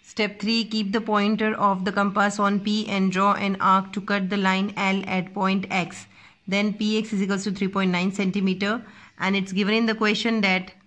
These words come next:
P X is equals to A B is equals to three point nine centimeter. Now students, here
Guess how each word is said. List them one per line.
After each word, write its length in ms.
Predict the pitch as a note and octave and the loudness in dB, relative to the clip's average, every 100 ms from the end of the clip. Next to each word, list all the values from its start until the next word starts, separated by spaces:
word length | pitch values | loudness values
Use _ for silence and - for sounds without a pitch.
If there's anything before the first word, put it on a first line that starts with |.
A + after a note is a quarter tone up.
| _ _ | _ _
P 240 | - A3+ A3 | -4 -4 -2
X 400 | G#3 G3+ - - - _ - | -4 -4 -10 -18 -20 _ -6
is 180 | G3 F#3 | -4 -4
equals 420 | F#3+ G3 G3+ G3 | -6 -2 -2 -2
to 340 | - A3 A3 A3 - _ _ _ _ _ _ | -2 0 -2 -6 -20 _ _ _ _ _ _
A 160 | F#3+ G#3 | -2 0
B 320 | G3 G#3+ G#3+ | 2 0 -2
is 160 | - F#3 | -2 -2
equals 320 | F#3+ G3 F#3+ | 0 -2 -2
to 160 | A3+ A3+ | -4 -4
three 160 | G3 | -2
point 240 | F#3+ G3 F#3+ | -2 0 0
nine 220 | E3+ F3+ | 0 0
centimeter. 680 | F3+ E3 E3 E3 D#3+ D#3 C#3 _ _ _ _ _ _ _ _ _ _ _ _ _ _ _ _ - | -2 -2 -2 -2 -4 -6 -8 _ _ _ _ _ _ _ _ _ _ _ _ _ _ _ _ -2
Now 160 | G3+ | 0
students, 580 | G#3 B3 A3 G#3 A#3 - | 0 -2 0 0 -2 -4
here 440 | G#3 G#3 G#3+ B3+ | -2 0 0 -2